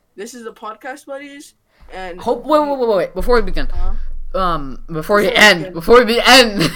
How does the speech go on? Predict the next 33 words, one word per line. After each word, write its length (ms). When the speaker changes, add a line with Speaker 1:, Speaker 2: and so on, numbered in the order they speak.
Speaker 2:
<laughs> 160
sorry, 460
um, 520
we 200
are 140
definitely 520
gonna 220
have 180
some 140
guest 200
stars 640
soon. 420
Speaker 1:
Um, 640
Speaker 2:
Yeah. 160
Speaker 1:
hopefully 500
we 140
can 140
get 460
other 200
people 300
like, 360
um, 600
Leo 640
Not 320
Found. 580
We 100
will 260
plug 360
their 140
Twitch 340
in 100
the 60
description 880